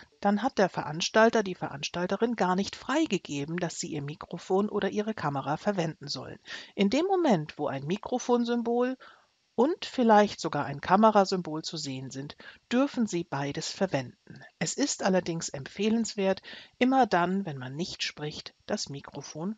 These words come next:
stumm zu schalten. Das erkennen Sie daran, dass hier so ein kleines Parkverbotsschild ist und das Mikrofon ist rot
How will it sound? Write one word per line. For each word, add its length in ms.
stumm 440
zu 140
schalten. 500
Das 200
erkennen 440
Sie 120
daran, 480
dass 180
hier 180
so 100
ein 180
kleines 520
Parkverbotsschild 1200
ist 340
und 200
das 180
Mikrofon 560
ist 320
rot 320